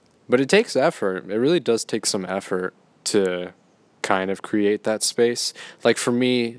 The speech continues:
especially, like, I have no sense of, like, interior design or anything like that. I, it's not like I'm expected to have that,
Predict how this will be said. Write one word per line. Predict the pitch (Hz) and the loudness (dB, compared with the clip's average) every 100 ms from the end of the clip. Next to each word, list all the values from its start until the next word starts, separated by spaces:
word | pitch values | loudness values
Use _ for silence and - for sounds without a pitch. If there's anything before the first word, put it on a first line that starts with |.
| 127 | -8
especially, | 113 - 120 - 127 | 0 2 2 2 0
like, | 113 104 | 0 0
I | 107 | 0
have | 113 117 107 | 2 2 2
no | 101 | -2
sense | 98 - 98 - | 0 0 -2 -2
of, | 98 - - - _ _ _ _ _ | -4 -6 -16 -20 _ _ _ _ _
like, | - 98 | -10 -6
interior | 107 98 101 95 95 | -6 0 0 2 -2
design | 95 92 90 95 95 | -4 -4 -2 -2 -2
or | |
anything | 101 107 104 110 | 0 -2 -4 -4
like | 113 | 0
that. | 131 127 | 2 2
I, | 127 113 | 2 0
it's | - | 0
not | 147 | 2
like | 113 | 2
I'm | 98 92 | 0 -4
expected | - - 95 95 120 - | -4 -2 0 -2 -4 -2
to | 120 | 0
have | 123 123 | 2 0
that, | 123 120 | 0 -2